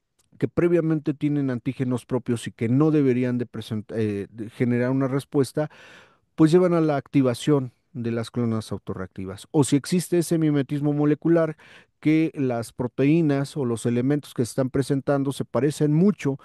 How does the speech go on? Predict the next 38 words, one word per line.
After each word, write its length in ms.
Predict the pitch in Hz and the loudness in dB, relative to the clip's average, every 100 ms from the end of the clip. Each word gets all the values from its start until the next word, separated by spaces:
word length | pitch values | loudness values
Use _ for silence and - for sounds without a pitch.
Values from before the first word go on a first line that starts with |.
| - - _ | -20 -20 _
a 80 | 123 | 0
los 200 | 123 - | 0 -2
péptidos 540 | - 175 170 160 147 | -4 -2 2 2 0
que 100 | 135 | -2
se 100 | 131 | -4
encuentran 460 | 120 139 139 139 131 | -2 -2 0 0 0
en 60 | |
las 140 | 113 - | -2 -4
proteínas 520 | 113 - 127 135 131 | -6 -2 -2 -2 -2
propias, 400 | 131 127 143 135 | -4 -2 -2 -2
pues 160 | 113 | -4
obviamente 480 | 139 139 131 131 127 | 0 0 0 -2 -2
también 320 | 120 117 120 120 | -4 -2 -2 -2
va 60 | |
a 40 | 120 | -2
llevar 280 | 113 113 | -2 -2
a 40 | 113 | -2
una 180 | 113 110 | -4 -6
respuesta 680 | 101 - - 117 - 107 - - _ - | -10 -10 -6 -4 -4 -10 -12 -20 _ -12
de 140 | 110 | -12
tipo, 480 | - 127 107 113 - | -8 -10 -8 -8 -8
eh, 500 | 127 104 98 95 90 | -6 -6 -6 -6 -8
eh, 400 | 107 98 95 95 - | -8 -8 -8 -12 -8
autorreactivo. 840 | 113 107 117 110 104 - 110 101 - - _ | -8 -2 0 0 -2 -4 -4 -6 -10 -20 _
En 100 | 156 | -2
el 80 | 170 | 0
caso 300 | 202 202 208 | 0 0 2
de 80 | 196 | 2
la 100 | 156 | 2
respuesta 560 | 143 147 - 170 - | -2 -4 -4 -4 -2
de 60 | 147 | -4
tipo, 500 | - 135 - 147 127 - - | -4 -8 2 2 2 -6 -8
eh, 220 | 139 117 107 | -4 -4 -2
en 200 | 120 120 | -2 0
la 60 | 123 | 2
imagen 360 | 139 151 147 | 2 2 0
tipo 320 | 131 127 139 | -2 -2 2
dos, 260 | 139 156 - | 4 4 0